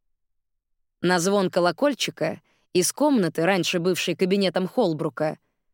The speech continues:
выглянула мисс Гэмпстон, одетая в строгое темно-зеленое платье.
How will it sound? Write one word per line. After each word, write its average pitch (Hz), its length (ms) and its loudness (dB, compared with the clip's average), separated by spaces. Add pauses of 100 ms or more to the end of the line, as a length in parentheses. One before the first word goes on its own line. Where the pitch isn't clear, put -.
(140)
выглянула 269 800 2 (160)
мисс 202 280 2
Гэмпстон, 160 720 -2 (640)
одетая 170 640 2
в - 60 -6
строгое 190 540 0
темно-зеленое 202 840 2
платье. 151 600 -4